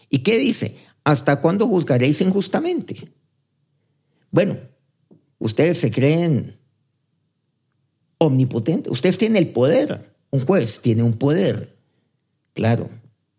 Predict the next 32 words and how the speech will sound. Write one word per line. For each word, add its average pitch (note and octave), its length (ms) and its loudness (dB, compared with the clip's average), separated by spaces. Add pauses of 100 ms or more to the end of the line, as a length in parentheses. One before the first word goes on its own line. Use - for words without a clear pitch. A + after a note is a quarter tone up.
(120)
de C3 220 0
condenar B2 760 0 (1300)
o D3 120 2
de B2 80 2
absolver. A#2 840 0 (2250)
De B2 160 0
condenar A#2+ 380 0
al D#3+ 140 0
culpable, D3+ 480 0
al B2 140 0
culpable C#3 520 0
o B2+ 80 2
absolver B2 640 0
a C3+ 60 0
aquel A#2+ 360 0
que A#2+ 180 2
es A2 140 -4
inocente. A#2 720 -4 (460)
Pero C#3 220 0
tantas G#3 380 0
veces F#3 320 -2
que - 80 -4
lo G#3+ 160 0
que - 80 0
vemos, - 420 -2 (220)
aquel C#3 320 0
que E3+ 100 -2
es E3+ 100 0
inocente D3+ 680 0
es C#3 120 0
hallado D3+ 300 0
culpable. A2+ 520 -2